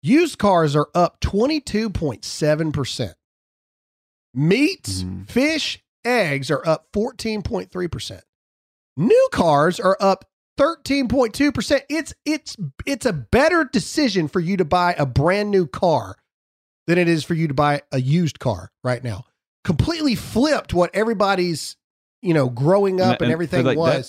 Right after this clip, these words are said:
Speaker 2: thirteen percent adds up when you're talking about forty, fifty thousand dollar vehicles.
Speaker 1: It is, it is, it
Speaker 2: Even
Speaker 1: is,
Speaker 2: to that twenty thousand dollar vehicle.
Speaker 1: it is a l-, it is almost ten percent more expensive to buy a used car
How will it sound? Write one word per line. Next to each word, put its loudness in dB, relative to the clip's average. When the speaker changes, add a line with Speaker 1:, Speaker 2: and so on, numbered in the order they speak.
Speaker 2:
thirteen 0
percent -2
adds 0
up 2
when 0
you're 0
talking 0
about 0
forty, 0
fifty -2
thousand -2
dollar 0
vehicles. 0
Speaker 1:
It 0
is, -
it -
is, -2
it -2
Speaker 2:
Even 2
Speaker 1:
is, -8
Speaker 2:
to -2
that -4
twenty -4
thousand 0
dollar -2
vehicle. -2
Speaker 1:
it 0
is 0
a 2
l-, 0
it 0
is 0
almost 2
ten 2
percent 0
more 2
expensive -4
to -6
buy -2
a -4
used 2
car -2